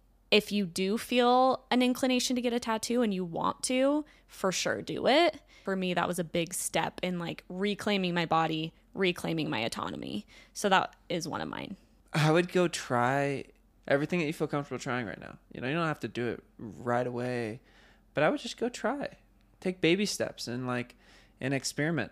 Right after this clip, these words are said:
Speaker 2: because I think that's, you're starting <laughs> the journey of discovering who you really are and how you feel about certain things. Whereas before you were being told how to feel.
Speaker 1: Mm-hmm.
Speaker 2: And so go order a coffee.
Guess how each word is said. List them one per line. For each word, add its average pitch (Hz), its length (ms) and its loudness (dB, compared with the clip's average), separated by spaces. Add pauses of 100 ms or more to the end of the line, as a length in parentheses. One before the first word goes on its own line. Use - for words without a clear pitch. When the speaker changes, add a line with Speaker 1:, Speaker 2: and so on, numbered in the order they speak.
(120)
Speaker 2:
because 131 600 -2 (600)
I - 60 0
think 135 240 -4
that's, - 540 -2 (100)
you're 147 420 2
starting 143 440 2
<laughs> 214 80 0
the 104 60 0
journey 139 460 6
of 123 260 -2
discovering 120 520 -4
who 139 100 -6
you - 180 -6
really 90 260 -8
are 156 240 -6 (420)
and 123 140 -4
how 120 100 -2
you 117 100 -4
feel 117 380 -2
about 113 300 -6
certain - 260 -10
things. - 340 -16 (160)
Whereas 139 300 2
before 139 380 -2
you 131 140 -2
were 123 100 -4
being 110 220 -8
told 120 540 -4
how - 120 -6
to 220 120 0
feel. 202 280 -2
Speaker 1:
Mm-hmm. 196 80 -4 (480)
Speaker 2:
And 131 480 -2 (640)
so 147 260 4
go 143 500 4 (540)
order 139 240 4
a 143 60 0
coffee. 120 520 -4